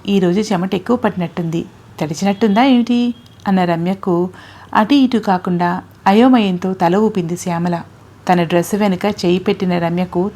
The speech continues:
తడితో పాటు జిగురుగా ఏదో తగిలింది. "ఏమైనా అంటుకుందా ఏమిటి?" అనుకుంటూ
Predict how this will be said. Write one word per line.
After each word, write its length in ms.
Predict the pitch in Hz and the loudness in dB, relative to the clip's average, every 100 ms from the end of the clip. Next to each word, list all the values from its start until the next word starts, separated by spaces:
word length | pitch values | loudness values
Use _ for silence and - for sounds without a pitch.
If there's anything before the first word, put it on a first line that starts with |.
| 180 | -4
తడితో 300 | 170 170 208 | -2 -2 -2
పాటు 460 | 185 175 175 175 - - - - | 0 -2 -2 -6 -8 -18 -20 -10
జిగురుగా 520 | 190 208 226 220 214 214 | -4 0 2 2 2 0
ఏదో 280 | - 175 | -2 -2
తగిలింది. 520 | 190 175 170 175 170 175 - - - - - | 0 -2 0 -2 -4 -6 -12 -20 -20 -20 -4
"ఏమైనా 260 | 196 196 185 | 0 2 2
అంటుకుందా 400 | 160 185 202 262 | 0 -2 0 4
ఏమిటి?" 480 | 262 220 214 220 - | 4 4 2 0 0
అనుకుంటూ 580 | 196 196 190 185 180 180 | -2 -2 -2 0 -2 -2